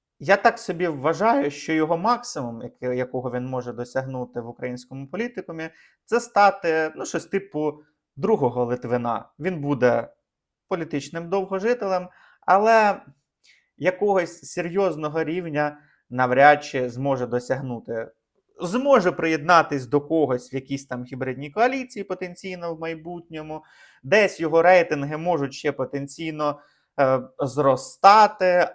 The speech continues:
але так, щоб це відбувся якийсь критичний злам і стрибок, мені здається, що цього вже,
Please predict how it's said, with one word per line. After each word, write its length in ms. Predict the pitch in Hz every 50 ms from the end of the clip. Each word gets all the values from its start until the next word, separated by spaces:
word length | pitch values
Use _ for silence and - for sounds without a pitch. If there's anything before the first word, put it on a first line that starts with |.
| _
але 380 | - 135 151 175 202 208 202 185
так, 300 | 185 - 208 208 190 196
щоб 300 | - - - 175 156 -
це 440 | - - - 190 185 180 175 170 165 _ _ _ _ _ _ _ _ _ - - _ _ _ _ _ _ _ -
відбувся 680 | - 117 131 123 110 107 135 147 147 143 147 - 143
якийсь 300 | 127 127 - 135 131 127
критичний 680 | - _ - 127 - 127 123 - - - 120 117 117 113 -
злам 400 | - 107 127 135 135 131 127 127 -
і 60 | 123
стрибок, 640 | - - - 127 131 123 131 156 180 180 180 - _ -
мені 260 | 123 123 139 156 151
здається, 560 | 139 123 120 120 120 131 139 135 135 - 127
що 160 | - - -
цього 340 | - - 127 123 127 135 127
вже, 420 | 107 104 123 127 127 127 131 131